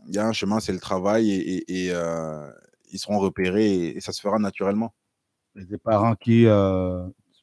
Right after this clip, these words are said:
Speaker 2: par-, finissent par divorcer aussi, hein.
Speaker 1: Exactement, ils se détruisent à cause de l'argent.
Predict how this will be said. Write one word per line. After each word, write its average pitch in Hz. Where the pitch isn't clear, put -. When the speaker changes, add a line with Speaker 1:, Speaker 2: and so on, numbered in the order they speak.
Speaker 2:
par-, 98
finissent 110
par 98
divorcer 98
aussi, 101
hein. 110
Speaker 1:
Exactement, 98
ils 147
se 107
détruisent 123
à 120
cause 120
de 110
l'argent. 107